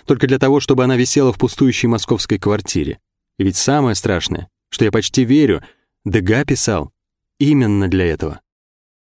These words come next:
Мимо меня по тротуару стремительно проползает маслянистое пятно милицейского маркера. Туда, где падают осколки. Я сажусь в трабант, пристегиваю Дега на заднее сиденье, туда же кладу пластиковый конверт с именем человека из прошлого,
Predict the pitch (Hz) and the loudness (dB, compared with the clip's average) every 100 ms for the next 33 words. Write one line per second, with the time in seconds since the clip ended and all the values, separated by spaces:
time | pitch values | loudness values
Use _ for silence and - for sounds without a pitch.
0 | - 127 180 165 160 165 151 139 135 143 | -2 2 2 2 2 2 0 0 2 2
1 | 151 139 - 127 135 151 147 135 123 127 | 2 2 2 2 2 2 2 2 0 0
2 | 117 113 135 - 117 - 117 123 120 - | 0 2 0 0 -2 0 2 2 0 0
3 | 110 113 101 113 107 101 101 104 - 98 | 0 0 0 0 0 0 0 -2 -2 -2
4 | 95 95 87 - 85 - _ _ _ _ | 0 -2 -4 -6 -8 -10 _ _ _ _
5 | _ 135 120 139 151 - - - 127 127 | _ -2 2 2 2 -2 -8 -4 0 0
6 | 135 127 113 113 107 - 98 - 92 _ | 2 2 2 0 0 0 -2 -4 -14 _
7 | - - - 196 202 147 131 139 - 117 | -14 -12 -4 0 2 2 2 0 -2 -2
8 | 113 113 156 - - 104 - 147 113 98 | 0 0 0 -2 -2 -4 0 0 2 2
9 | 98 104 104 110 92 87 98 87 82 - | 0 0 0 0 0 -2 -2 -2 -2 -2
10 | 87 135 139 123 101 - _ _ - 160 | 0 2 4 2 -2 -12 _ _ -4 0
11 | 185 123 131 127 135 139 127 131 123 117 | 2 2 2 2 2 2 0 0 0 2
12 | 120 110 143 147 - 139 135 127 135 123 | 2 2 0 0 0 2 2 0 2 2
13 | 127 123 - - 117 - 104 92 | 2 0 -2 0 -2 0 -2 -2